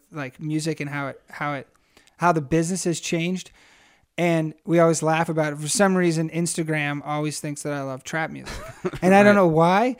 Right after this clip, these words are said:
Speaker 1: I think it's 'cause I like to watch World Star hip hop fights.
Speaker 2: Yeah, they're
Speaker 1: Uh,
Speaker 2: very entertaining.
Speaker 1: there must be,
Speaker 2: Trap
Speaker 1: like,
Speaker 2: music
Speaker 1: this
Speaker 2: in general, they're, the people, the, the musicians,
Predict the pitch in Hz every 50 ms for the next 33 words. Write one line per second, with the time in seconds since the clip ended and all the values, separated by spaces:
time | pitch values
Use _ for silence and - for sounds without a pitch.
0 | - - - 175 214 226 226 220 - - - 208 180 185 175 170 170 165 165 175
1 | 160 156 156 151 151 - - - 156 147 147 - - - 156 151 147 147 147 143
2 | 143 143 143 139 139 139 147 143 143 147 147 139 135 - _ - 143 147 175 208
3 | - - - - _ _ _ _ _ _ - 113 98 87 107 107 113 123 127 127
4 | 113 104 95 92 90 - 95 87 85 80 - - 175 196 214 208 - 233 208 214
5 | 208 180 165 127 107 113 110 107 104 110 113 107 95 92 87 104 104 104 95 -
6 | _ _ _ _ _ _ _ _ _ _ - 113 110 123 104 - 151 180 175 170
7 | 160 123 110 110 123 98 85 110 117 113 101 117 120 117 135 185 190 - - 113
8 | 104 98 98 - - - -